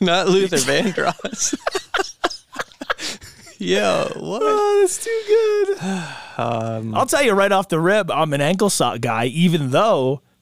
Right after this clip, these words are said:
Speaker 2: the Gen Z will tell us that they're not cool.
Speaker 1: You're gonna show a little skin over there. All right, I see how you,
Speaker 2: Right.
Speaker 1: see how you're working it.
Speaker 2: Yeah, that, that mids are the way to go, but I'm, oh,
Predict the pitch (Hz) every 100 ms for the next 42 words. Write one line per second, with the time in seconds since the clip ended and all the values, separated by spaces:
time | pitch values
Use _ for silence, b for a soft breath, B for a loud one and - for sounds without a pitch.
0 | _ - 127 180 170 131 170 180 143 127
1 | 185 175 139 - 143 131 127 151 165 160
2 | 147 - - 190 151 110 151 - _ _
3 | - 127 127 123 143 131 127 123 - 143
4 | 208 208 127 120 117 127 190 147 151 190
5 | - 143 127 117 117 156 247 196 123 123
6 | 113 113 117 110 131 175 - _ _ _
7 | - 180 208 175 180 - 160 151 151 156
8 | 196 226 156 147 135 156 147 143 147 160
9 | 143 127 170 226 202 147 165 190 175 -
10 | 143 180